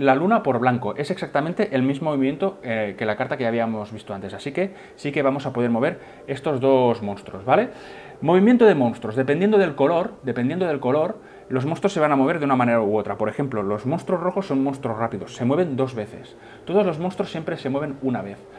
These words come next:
pero si, si son rápidos, se van a mover dos veces, ¿vale? Los monstruos negros son los normales, así que se mueven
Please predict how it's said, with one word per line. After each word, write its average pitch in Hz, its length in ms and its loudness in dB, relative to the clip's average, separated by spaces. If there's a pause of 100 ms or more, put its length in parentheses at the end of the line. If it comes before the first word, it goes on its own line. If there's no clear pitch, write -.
(240)
pero 117 240 0
si, 113 800 -2
si 123 100 -8
son 147 140 -4
rápidos, 196 420 -4
se 120 140 -8
van 123 120 -2
a 131 40 -2
mover 135 300 -4
dos 117 200 -6
veces, - 300 -16
¿vale? 190 240 0 (520)
Los 135 180 4
monstruos 208 280 4
negros 208 300 4
son 151 180 -2
los 127 160 0
normales, 101 540 -4
así - 200 -10
que - 100 -4
se 139 100 -6
mueven 143 300 0